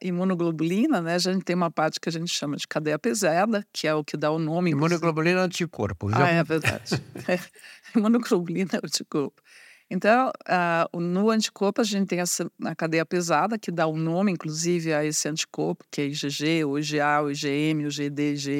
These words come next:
Speaker 1: E. E há uma pequena parte que se liga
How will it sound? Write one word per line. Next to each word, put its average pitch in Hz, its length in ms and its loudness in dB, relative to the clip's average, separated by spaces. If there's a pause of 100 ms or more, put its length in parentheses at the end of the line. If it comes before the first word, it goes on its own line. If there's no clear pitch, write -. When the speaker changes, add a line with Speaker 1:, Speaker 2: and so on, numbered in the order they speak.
(140)
Speaker 1:
E. - 60 -2 (500)
E 190 120 4
há 190 120 8
uma 226 160 4
pequena 302 420 0
parte 220 400 2
que - 60 -4
se - 220 -2
liga 214 600 2